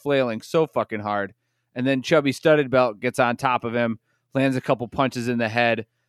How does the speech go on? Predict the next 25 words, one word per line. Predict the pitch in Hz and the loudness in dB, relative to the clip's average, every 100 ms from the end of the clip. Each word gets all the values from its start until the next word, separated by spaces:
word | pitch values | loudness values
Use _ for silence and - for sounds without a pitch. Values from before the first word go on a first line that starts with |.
| _ | _
They | 120 | -6
stand | 117 139 135 123 | -2 0 2 4
up. | 123 120 _ _ _ _ _ - | 2 2 _ _ _ _ _ -2
Fucking | 156 147 127 123 127 _ _ - | -2 -2 -4 -6 -10 _ _ -4
Odell | 139 135 139 | -2 2 2
Jersey | 143 139 143 139 135 | 4 2 2 0 -8
keeps | - 135 | -8 -8
flailing. | - - 143 139 143 139 135 | -10 -8 0 2 4 2 0
He, | 123 131 135 | -2 -4 -4
he's | 156 151 165 123 _ _ - - | -6 -4 -4 -10 _ _ -20 -16
struggling | - 214 220 175 | 2 6 6 4
to | 143 | 2
stay | 170 156 | 4 4
on | 139 | 4
his | 117 | 0
feet | - 160 127 | -2 0 0
with | 123 | -2
how, | 120 117 107 | 0 0 0
how | 82 120 117 90 | 0 0 0 -6
hard | - - 147 127 | -6 0 2 0
he's | 123 113 | -4 -4
helicoptering | 135 131 - 127 120 131 120 110 | -2 -2 -2 -2 -2 -4 -4 -4
his | 110 | -4
arms | 110 113 113 98 | -2 -2 -2 -6
around. | 95 95 95 | -6 -6 -6